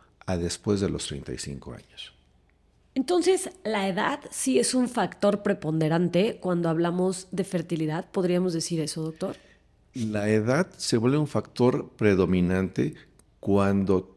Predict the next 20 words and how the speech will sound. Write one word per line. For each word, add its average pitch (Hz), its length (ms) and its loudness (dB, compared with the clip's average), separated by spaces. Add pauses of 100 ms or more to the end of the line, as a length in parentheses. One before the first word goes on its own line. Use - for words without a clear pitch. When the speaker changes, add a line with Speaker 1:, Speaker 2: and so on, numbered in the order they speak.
Speaker 1:
tú 120 400 0
decides 117 840 -2
buscar 101 520 -2
y 98 80 -2
tener 90 340 -4
familia 101 640 -2 (540)
después 98 480 -2
de 101 260 -2 (580)
que 95 200 -2
la 82 420 0 (880)
reserva 120 580 4
ovárica 110 540 4
empieza 104 540 0
a 104 60 0
disminuir 92 720 -2
en 85 160 -4
la 78 100 -6
mujer. 85 400 -6 (1000)
O - 20 -20
sea, 80 300 -4